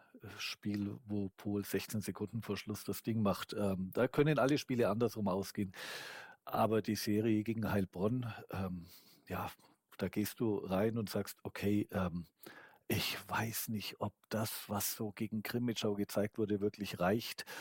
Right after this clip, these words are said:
Ähm, dann hast du die Hoffnung, okay, Nich war im Tor gegen Selb, der war da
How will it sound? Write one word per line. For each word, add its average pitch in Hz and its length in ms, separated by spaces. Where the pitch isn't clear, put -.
Ähm, 101 240
dann 101 180
hast 123 200
du 123 40
die 107 120
Hoffnung, 120 420
okay, 101 520
Nich 107 540
war 101 260
im 98 180
Tor 107 260
gegen 98 420
Selb, 98 360
der 95 240
war 101 140
da 92 140